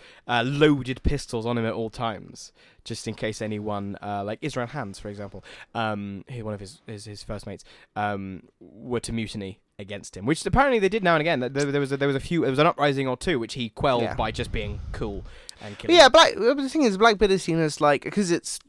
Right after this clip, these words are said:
Speaker 2: folklore, it's folk legend, that he's
Speaker 1: He is.
Speaker 2: seen as, like, "Oh, I'm an angry pirate and I do all this, blah, blah, blah." He's actually probably, as most pirate captains kind of were, quite
Speaker 1: Reasonable.
Speaker 2: reasonable.
Speaker 1: 'Cause if you ha-, if you're ruling with an iron fist over your crew,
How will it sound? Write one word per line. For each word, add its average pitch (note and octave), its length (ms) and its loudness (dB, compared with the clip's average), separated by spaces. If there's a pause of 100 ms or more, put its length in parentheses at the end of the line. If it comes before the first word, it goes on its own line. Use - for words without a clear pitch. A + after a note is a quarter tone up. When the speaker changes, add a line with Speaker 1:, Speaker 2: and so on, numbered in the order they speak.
Speaker 2:
folklore, D#3+ 520 4
it's - 80 -4
folk E3+ 160 -2
legend, C3 420 -2
that A#2+ 100 -2
he's C3+ 100 -4
Speaker 1:
He D3+ 60 -2
is. B2+ 60 -6
Speaker 2:
seen D#3+ 220 -2
as, D3 260 -2
like, C#3 260 4
"Oh, E3 320 6
I'm D3 120 6
an D#3+ 60 6
angry D#3 220 2
pirate D3+ 320 4
and C#3+ 80 0
I C#3+ 60 0
do C#3+ 140 -4
all C#3+ 100 -2
this, C#3+ 180 0
blah, C#3+ 200 2
blah, D3+ 140 4
blah." D3+ 100 2
He's G3 180 4
actually A3 320 4
probably, C#3+ 680 2
as E3+ 260 2
most D3+ 320 0
pirate C3+ 360 0 (100)
captains C3 400 -8
kind C3 160 -6
of B2 100 -8
were, C3 300 -2 (220)
quite B2+ 280 -2 (560)
Speaker 1:
Reasonable. A#2+ 400 -4
Speaker 2:
reasonable. D3+ 640 4
Speaker 1:
'Cause F3+ 160 2
if A3 120 0
you D4+ 160 4
ha-, C#4 120 4
if A#3+ 140 4
you're A3 360 4 (160)
ruling D#3 360 4
with C3+ 100 4
an C3 80 2
iron B2+ 220 2
fist - 480 -6 (120)
over A#2 180 -2
your G#2+ 140 -4
crew, F#2 360 -4